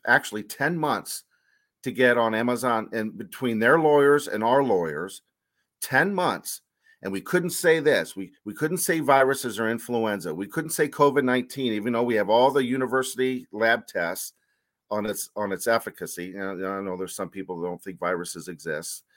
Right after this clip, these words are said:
but, uh, we used a, uh, surrogate, uh, sars C o V dash two v-, uh, variant, and it was effective in the, no, can't do that, can't do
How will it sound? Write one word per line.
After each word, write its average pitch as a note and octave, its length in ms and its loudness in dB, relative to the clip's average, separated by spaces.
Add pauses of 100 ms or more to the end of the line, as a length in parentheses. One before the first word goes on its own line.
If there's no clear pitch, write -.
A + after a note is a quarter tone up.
(220)
but, G#2+ 220 0 (280)
uh, G2 200 -2 (640)
we A2+ 140 -2
used A2+ 420 -2
a, F#2+ 300 2
uh, E2 40 0 (260)
surrogate, A#2+ 640 4 (160)
uh, G2 260 0
sars A2+ 480 6
C A#2+ 160 -4
o A#2 80 0
V A2 140 -2
dash G2+ 340 2
two A#2+ 360 -2
v-, - 600 -8
uh, F#2 120 0
variant, A2+ 500 4 (600)
and G#2 100 0
it G2+ 60 0
was F#2 100 -6
effective A2+ 460 2
in G#2+ 80 0
the, G#2+ 140 0 (180)
no, C3+ 200 6
can't A#2+ 300 0
do B2 140 0
that, G#2+ 280 6
can't A2+ 220 -2
do A#2+ 140 -8